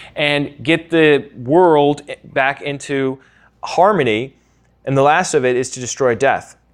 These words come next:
Verse twenty-seven, "For God has put all things in subjection under his feet." But when it says all things are put in subjection, it is plain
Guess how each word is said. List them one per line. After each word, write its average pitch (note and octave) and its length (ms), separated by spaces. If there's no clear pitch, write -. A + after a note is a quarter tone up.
Verse D3+ 240
twenty-seven, D3+ 460
"For C3 160
God D#3+ 360
has D3+ 120
put - 220
all E3+ 240
things C#3 340
in B2+ 140
subjection C#3 680
under C3+ 260
his B2 220
feet." - 400
But A#2+ 100
when D#3 140
it E3 100
says C#3+ 480
all E3 200
things E3 300
are C#3 80
put D3+ 180
in C3+ 80
subjection, B2 760
it B2+ 80
is B2 120
plain C3+ 500